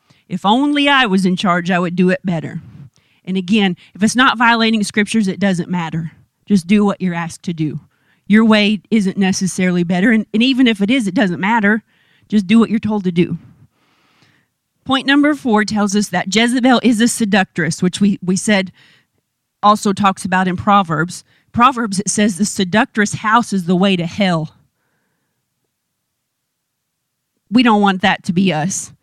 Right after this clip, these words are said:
It says she casts down many wounded, she hurts people, and she slays people. We don't want that to be us.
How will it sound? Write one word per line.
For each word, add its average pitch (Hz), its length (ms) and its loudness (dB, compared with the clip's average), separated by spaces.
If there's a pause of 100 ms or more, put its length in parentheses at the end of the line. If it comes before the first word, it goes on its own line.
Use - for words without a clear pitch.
(480)
It - 40 -18
says 220 240 -2
she - 140 -2
casts 233 420 -2
down 220 320 2
many 220 240 4
wounded, 214 440 4
she - 120 -4
hurts 220 320 -2
people, 214 460 0 (420)
and 185 120 -2
she 190 120 -4
slays 202 480 -4
people. - 400 -14 (400)
We 190 80 -2
don't 202 200 2
want 202 200 0
that 190 180 -2
to 180 80 -12
be 175 220 -4
us. - 360 -16